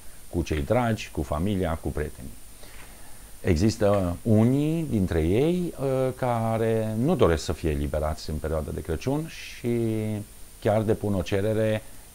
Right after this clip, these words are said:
să rămână pe toată perioada lor cât au fost condamnați să stea în pușcărie. Există și varianta asta. Deci, după cum vedeți, în Germania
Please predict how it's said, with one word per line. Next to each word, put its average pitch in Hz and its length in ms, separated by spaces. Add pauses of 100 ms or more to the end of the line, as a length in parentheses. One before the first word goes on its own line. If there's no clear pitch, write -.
(120)
să 98 580
rămână 120 560
pe 95 100
toată 135 260
perioada 90 460
lor 90 280 (100)
cât 82 140 (300)
au 85 100
fost 80 240
condamnați 76 600 (320)
să - 160
stea 78 240
în 73 80
pușcărie. 71 500 (460)
Există 107 340
și 90 120
varianta 78 500
asta. - 160 (840)
Deci, 147 220
după 143 200
cum 131 180
vedeți, 113 420
în 135 120
Germania 110 500